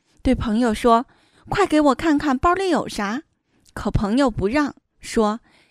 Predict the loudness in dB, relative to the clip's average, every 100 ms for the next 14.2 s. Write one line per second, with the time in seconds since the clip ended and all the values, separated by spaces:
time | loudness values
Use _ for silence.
0 | -4 -2 0 2 4 4 4 2 0 0
1 | 2 0 0 -4 -4 -4 -2 -2 -2 -2
2 | -4 -8 _ _ _ _ 0 2 2 0
3 | 0 -2 -2 0 0 -2 0 0 0 0
4 | 0 -2 -2 -2 0 0 0 _ _ 0
5 | 2 2 2 2 2 2 2 2 2 0
6 | -2 -4 -6 _ _ _ _ 6 6 4
7 | 2 0 -2 0 0 -2 -2 2 4 4
8 | 2 2 2 -2 -6 0 0 0 -2 0
9 | 0 0 -4 _ _ _ _ _ _ -6
10 | -4 2 0 0 _ _ _ -16 -4 -2
11 | 0 4 4 2 -2 -4 _ _ _ -2
12 | 2 4 4 4 2 0 0 -2 0 0
13 | 0 0 0 0 0 -2 -4 -8 -2 0
14 | 0